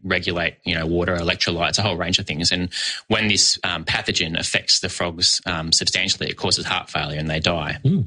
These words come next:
Speaker 1: But they can't breathe properly, essentially, as well. So it's, it's a horrible thing.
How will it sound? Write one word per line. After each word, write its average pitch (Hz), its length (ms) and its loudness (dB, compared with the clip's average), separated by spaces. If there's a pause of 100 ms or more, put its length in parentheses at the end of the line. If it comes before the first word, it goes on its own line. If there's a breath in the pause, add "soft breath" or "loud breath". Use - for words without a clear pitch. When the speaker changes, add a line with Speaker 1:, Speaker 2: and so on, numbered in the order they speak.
(100)
Speaker 1:
But 87 80 2
they 80 100 2
can't - 240 -2
breathe 80 240 -2
properly, 76 240 -4
essentially, 76 340 2
as 82 100 -2
well. 80 220 -2 (120)
So - 140 4
it's, 95 200 0
it's 113 160 2
a 107 80 -4
horrible 107 320 -2
thing. 92 340 -2